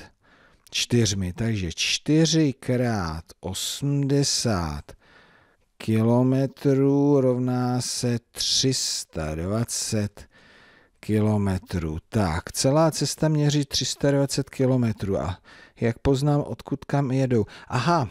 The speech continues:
jo, oni tady jsou vzdálenosti. Tak co dává tři sta dvacet kilometrů?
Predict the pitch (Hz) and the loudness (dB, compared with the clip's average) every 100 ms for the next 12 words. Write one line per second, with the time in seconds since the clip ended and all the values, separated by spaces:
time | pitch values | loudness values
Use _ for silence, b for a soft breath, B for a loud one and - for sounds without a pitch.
0 | B - 110 113 92 95 120 123 131 127 | B -8 -4 -4 -6 -4 -4 -2 -2 -2
1 | - 131 123 123 123 120 120 95 - - | -2 -2 0 0 0 0 0 -2 -4 -8
2 | - B B 196 - - - 160 190 - | -10 B B -6 -4 -2 2 4 2 -2
3 | b b b - 123 120 123 127 139 151 | b b b -6 -2 0 0 0 2 2
4 | 156 165 165 175 185 180 170 - - 147 | 2 2 2 2 2 0 -4 -2 0 0
5 | - - - 165 156 143 151 - - 170 | -2 -6 0 2 2 0 -2 -2 -2 -2
6 | - 196 202 208 147 117 - 147 92 73 | -2 0 2 4 2 0 -2 -2 -2 -4
7 | 64 | -6